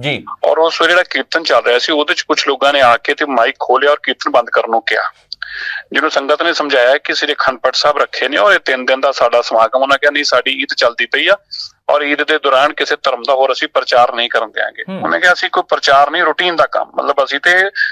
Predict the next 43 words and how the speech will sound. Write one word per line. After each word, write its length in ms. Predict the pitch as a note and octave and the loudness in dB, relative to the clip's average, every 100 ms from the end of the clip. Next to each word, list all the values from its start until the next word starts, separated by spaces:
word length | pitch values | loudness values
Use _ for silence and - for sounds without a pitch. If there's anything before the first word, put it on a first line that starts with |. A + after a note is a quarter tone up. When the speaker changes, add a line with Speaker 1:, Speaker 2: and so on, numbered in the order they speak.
| - _ D3 | -8 _ -2
Speaker 2:
ਗੁਰੂ 160 | E3+ | 0
ਘਰ 200 | F3+ D#3+ | 2 2
ਦੇ 180 | C#3 D#3+ F#3+ | 2 -2 0
ਗੁਰੂ 140 | D3+ | -2
ਸਾਹਿਬ 280 | D3 D3 C#3+ | 2 2 4
ਦਾ 140 | D#3+ C#4+ D4 | 2 2 2
ਇਹ 120 | - D#2+ | 0 -2
ਅਖੰਡ 280 | - - | 0 -2
ਪਾਠ 140 | - B2+ | 0 0
ਸਾਹਿਬ 260 | - A#2+ | 2 0
ਰੱਖਿਆ।" 340 | B2 - C#3 C#3+ _ _ _ _ - - | 0 -4 -6 -8 _ _ _ _ -6 -2
So 60 | G#3 | 0
to 300 | A3 G#3+ G3 | 0 0 0
cut 60 | - F#3+ | 2 2
short, 240 | F#3+ F#3+ | 2 2
ਉਸ 100 | E3+ | -2
ਤੋਂ 140 | - | 0
ਬਾਅਦ 180 | F3+ F3+ | 2 2
ਉੱਥੇ 220 | F3 - | 0 -2
ਝਗੜਾ 340 | F3 D#3 C3 D#3+ | 0 0 2 2
ਵੀ 100 | F#3+ | 2
ਹੁੰਦਾ 300 | D#3 C#3 D3+ | -2 0 2
ਹੈ 40 | |
ਔਰ 120 | D#3 | 2
ਉਹ, 80 | D#3+ D3+ | 2 -2
ਉਹ 80 | - | -8
ਪੁਲਿਸ 360 | - D3 D3 - | -2 -2 0 -4
ਨੂੰ 80 | D#3+ | -2
ਬੁਲਾਉਂਦੇ 360 | C3+ C3 C3 | 0 2 2
ਨੇ, 80 | C#3+ | -2
ਪੁਲਿਸ 320 | - D3+ C#3+ | -2 -2 -2
ਉਹਨਾਂ 140 | D3+ D#3 | -2 0
ਨੂੰ 100 | C#3 | 0
ਲੈ 120 | B2 | 0
ਕੇ 160 | - | 0
ਵੀ 80 | E3+ | 0
ਜਾਂਦੀ 340 | D#3+ C3 C3 A#2+ | 2 0 2 2
ਆ, 160 | B2+ - - - - - - | 2 2 -10 -10 -10 -12 -2
ਲੇਕਿਨ 420 | D3 F3+ - G3+ | 0 2 0 2
ਉਸ 380 | G3+ G#3+ F3+ E3 | 2 2 -2 -2
ਤੋਂ 200 | - G3 | -2 0
ਬਾਅਦ 320 | F3 F3 F3+ | 4 4 4
ਪੁਲਿਸ 640 | G3 - D#3+ F3+ G#3+ - | -2 -2 -2 0 -2 -2